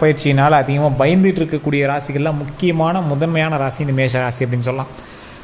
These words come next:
சார், கிரக பயிற்சி நடக்குது, அதுக்காக சில சில ஆபத்துகள் இருக்குமா, நிறைய மனக்குழப்பங்கள் இருக்கு, YouTube திறந்தா அது இதுன்னு சொல்றாங்க,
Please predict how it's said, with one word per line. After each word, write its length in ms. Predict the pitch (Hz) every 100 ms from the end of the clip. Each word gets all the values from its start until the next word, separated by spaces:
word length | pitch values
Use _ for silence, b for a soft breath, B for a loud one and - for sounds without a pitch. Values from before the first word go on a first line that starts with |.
| B
சார், 220 | 202 196
கிரக 260 | 156 170
பயிற்சி 300 | 214 214 196
நடக்குது, 420 | 185 180 170 180 202
அதுக்காக 420 | 185 165 185 190
சில 220 | 165 175
சில 180 | 160 165
ஆபத்துகள் 400 | 160 170 170 165
இருக்குமா, 440 | 160 165 156 175
நிறைய 240 | 160 156 160
மனக்குழப்பங்கள் 540 | 151 156 165 160 151
இருக்கு, 240 | 147 143 165
YouTube 380 | 160 160 151
திறந்தா 520 | 147 143 156 160 156 143
அது 220 | 139 147
இதுன்னு 260 | 147 151
சொல்றாங்க, 520 | 143 147 147 139 156